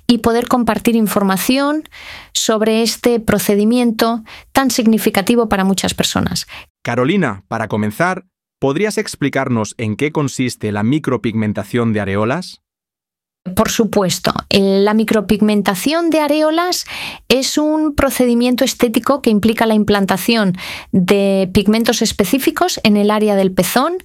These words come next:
Speaker 1: para restaurar su apariencia natural. Esta técnica se utiliza para crear la ilusión de una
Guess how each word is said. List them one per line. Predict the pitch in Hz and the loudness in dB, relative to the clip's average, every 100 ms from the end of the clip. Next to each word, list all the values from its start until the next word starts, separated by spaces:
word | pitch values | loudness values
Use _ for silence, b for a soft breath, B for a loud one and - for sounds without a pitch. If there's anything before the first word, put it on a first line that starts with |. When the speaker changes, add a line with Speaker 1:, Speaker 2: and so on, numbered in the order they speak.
| B B B B | B B B B
Speaker 1:
para | 226 220 | 0 0
restaurar | 214 208 - 214 233 277 302 | 0 0 0 2 2 0 -2
su | - 240 208 | 0 0 0
apariencia | 190 190 214 233 254 | 2 2 2 2 2
natural. | 233 196 180 190 170 170 - B B B | 2 2 2 0 0 -4 -6 B B B
Esta | - 196 262 | -2 0 -2
técnica | 226 277 269 262 294 | -2 0 0 0 -2
se | 339 - 208 | -2 0 0
utiliza | 185 190 220 277 | 2 0 0 -2
para | 254 202 185 | 0 0 0
crear | 185 180 208 285 - B B | 0 2 2 -2 -8 B B
la | 180 175 165 | 2 2 2
ilusión | 165 160 - 190 214 339 392 B B B | 0 0 -2 0 0 0 -4 B B B
de | 180 170 175 156 - | 2 2 2 -2 0
una | 220 233 240 254 - | 2 2 0 0 -4